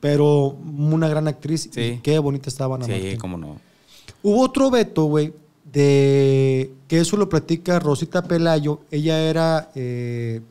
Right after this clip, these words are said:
Speaker 1: pues, hija de Luis Manuel Pelayo.
Speaker 2: Sí.
Speaker 1: Para que mejor ubiquen a Luis Manuel Pelayo, hay, hubo muchos programas de él. Sube Pelayo, Sube,
Speaker 2: Sube
Speaker 1: por
Speaker 2: Pelayo,
Speaker 1: ejemplo.
Speaker 2: Sube, el más famoso, ¿no?
Speaker 1: Pero si
Speaker 2: Tal
Speaker 1: no lo
Speaker 2: vez.
Speaker 1: ubican, él sale en una película de Pedro Infante, güey,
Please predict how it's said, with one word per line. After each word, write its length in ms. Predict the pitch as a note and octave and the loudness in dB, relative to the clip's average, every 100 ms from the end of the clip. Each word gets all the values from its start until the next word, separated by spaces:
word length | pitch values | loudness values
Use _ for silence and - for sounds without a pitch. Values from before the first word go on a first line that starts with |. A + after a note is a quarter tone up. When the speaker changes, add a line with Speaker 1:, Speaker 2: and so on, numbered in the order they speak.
| _ | _
Speaker 1:
pues, 120 | _ C3+ | _ -4
hija 180 | D3+ | 0
de 100 | D3 | 0
Luis 140 | B2+ A#2 | 0 -4
Manuel 180 | A#2+ B2+ | -6 -6
Pelayo. 360 | D#3 D#3 C3 | -2 -2 -2
Speaker 2:
Sí. 200 | C3+ A2+ A#2+ _ _ | -6 -10 -12 _ _
Speaker 1:
Para 200 | D3+ D3+ | -2 -2
que 80 | - | 0
mejor 260 | D#3 D3 F#3+ | 0 2 2
ubiquen 640 | G3+ G3 G3 F#3 F3+ - - - | 2 0 0 -2 -2 -10 -18 -8
a 80 | |
Luis 140 | C3 B2+ | -6 -2
Manuel 220 | C#3 D#3 | -2 -2
Pelayo, 440 | E3+ E3 D#3 D#3 D#3 - _ _ _ _ _ _ _ _ _ _ _ _ | 0 2 2 -2 -6 -18 _ _ _ _ _ _ _ _ _ _ _ _
hay, 160 | G3 E3+ | 0 2
hubo 260 | F3 F3+ | 4 4
muchos 280 | F3 F3+ F3+ | 4 2 0
programas 420 | D#3+ D#3 D#3 D#3 | 2 2 4 2
de 80 | D3 | 2
él. 180 | D#3+ - - _ _ _ | 0 -4 -16 _ _ _
Sube 220 | - E3+ | -2 0
Pelayo, 280 | E3 C#3 D3 | 2 2 4
Sube, 180 | D3+ F3+ | 4 2
Speaker 2:
Sube 100 | D3+ | 2
Speaker 1:
por 80 | D3+ | 2
Speaker 2:
Pelayo, 180 | D3 D#3 | 4 2
Speaker 1:
ejemplo. 120 | C#3+ | 2
Speaker 2:
Sube, 60 | C#3+ | 0
el 60 | |
más 220 | C3 B2+ | 0 -2
famoso, 480 | A2+ A#2 A#2+ B2 A2+ | -4 -6 -4 -6 -8
¿no? 40 | A2+ | 0
Speaker 1:
Pero 240 | F3 F3 | 2 2
si 80 | F3 | 2
Speaker 2:
Tal 80 | F3 | 2
Speaker 1:
no 60 | |
lo 80 | G3+ | 4
Speaker 2:
vez. 80 | A3+ | 4
Speaker 1:
ubican, 420 | G#3+ G#3+ G#3+ G#3+ | 2 0 -2 -2
él 160 | - E3+ | -2 -2
sale 300 | E3 F#3 F#3+ | 0 2 2
en 80 | F#3 | 0
una 220 | F#3 G3 | 0 -2
película 540 | F#3 E3+ F3+ F3+ E3+ D#3 | -4 -4 -4 -4 -2 -2
de 60 | |
Pedro 260 | C3+ E3 F3 | -2 -4 -2
Infante, 560 | F#3 F3 E3 B2 - | -6 -2 -4 -4 -8
güey, 180 | G#2+ A2+ | -10 -12